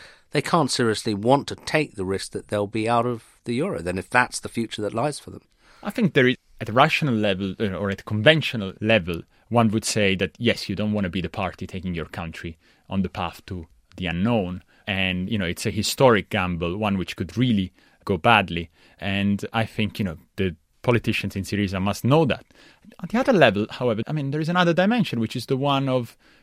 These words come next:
Speaker 2: perhaps which more radical intellectuals, some of which are in the Syriza party,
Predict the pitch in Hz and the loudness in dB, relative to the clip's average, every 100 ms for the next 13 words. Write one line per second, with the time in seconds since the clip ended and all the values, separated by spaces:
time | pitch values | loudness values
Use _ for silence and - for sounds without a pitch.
0 | - 120 123 123 - - 113 - 143 156 | -4 4 4 4 0 -4 -2 4 6 8
1 | 131 156 127 113 92 - _ - 110 110 | 8 8 6 0 -6 -8 _ -6 -4 0
2 | 107 95 - 90 90 - - - 120 110 | 0 0 -2 -8 -6 -8 -10 0 2 2
3 | 107 - - - - 135 156 120 95 - | 0 -2 -8 -12 4 8 8 6 2 -2
4 | 90 87 90 - 104 - 104 | -2 -2 -4 -4 -4 -4 -12